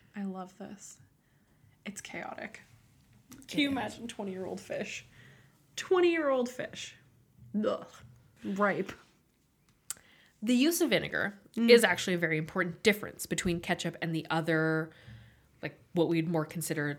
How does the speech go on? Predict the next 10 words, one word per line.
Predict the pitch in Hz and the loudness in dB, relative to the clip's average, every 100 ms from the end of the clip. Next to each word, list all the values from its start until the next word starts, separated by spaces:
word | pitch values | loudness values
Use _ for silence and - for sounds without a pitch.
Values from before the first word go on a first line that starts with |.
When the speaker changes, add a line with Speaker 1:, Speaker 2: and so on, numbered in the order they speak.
| - | -6
Speaker 2:
traditional | - 156 143 165 156 | -2 -2 -2 -6 -6
Southeast | - 147 147 147 147 | -4 -4 -4 -6 -4
Asian | 143 147 143 | -6 -6 -10
fish | 147 143 160 | -8 -6 -6
sauce-, | - 180 190 233 233 - | -4 -4 -4 -6 -8 -14
fish | - - 190 - - - | -8 -4 -4 -6 -12 -10
sauces | - - - 208 196 | -6 -4 -4 -6 -6
and | 180 160 | -6 -6
garum. | 151 143 160 233 320 | -4 -4 -2 -2 -2
Speaker 1:
Mm-hmm. | 240 208 220 | -4 -4 -6